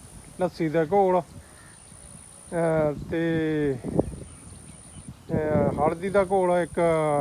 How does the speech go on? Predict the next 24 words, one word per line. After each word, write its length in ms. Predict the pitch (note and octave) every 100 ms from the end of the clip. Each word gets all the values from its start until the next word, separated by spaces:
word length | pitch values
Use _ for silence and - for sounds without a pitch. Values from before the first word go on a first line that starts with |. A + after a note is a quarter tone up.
| C#3+
ਮੰਨ 220 | C#3+ C#3+
ਲਓ 80 | D3+
ਉਹ 400 | D3 C3 C3 A#2 - - - - - - - - - -
ਵਿੱਚੋਂ 200 | - F#3
ਗੁੜ 220 | E3 D#3
ਪਾਇਆ, 460 | C3+ F3 F3 F3+ - - - - - - - - - - - - -
ਇੱਕ, 180 | - E3+ E3+ E3+ E3 D#3+ D#3 C#3+ - - - - - - - - - - -
ਅਹ, 260 | E3 D#3+ D#3
ਚੌਥੀ 420 | C#3+ D#3+ - F#3
ਚੀਜ਼ 300 | D#3+ F3 E3
ਆ 200 | F3 E3
ਉਹ 360 | D#3 D3+ D3 C#3
ਮੰਨ 180 | C#3+ C#3
ਲਓ, 240 | C#3+ B2 - - - - - - - - - - - - - - - - D#3+
ਅਹ, 880 | D3 C#3+ C#3 C3+ C3+ C#3 - - D#3
ਬਰਮੀ 340 | E3+ E3 E3
ਬਾਸ। 300 | D3+ C#3 A#2 - - - - - - F3
ਇਹ 500 | F#3 F#3 F3+ F3+ D#3
ਸਾਰੀਆਂ 380 | D#3 E3 G3+
ਚੀਜ਼ਾਂ 380 | F3+ F#3 E3 E3
ਦਾ 160 | E3 E3+
ਇਹਨਾਂ 200 | E3+ G3
ਦਾ 80 |
ਹੀ 60 | F#3+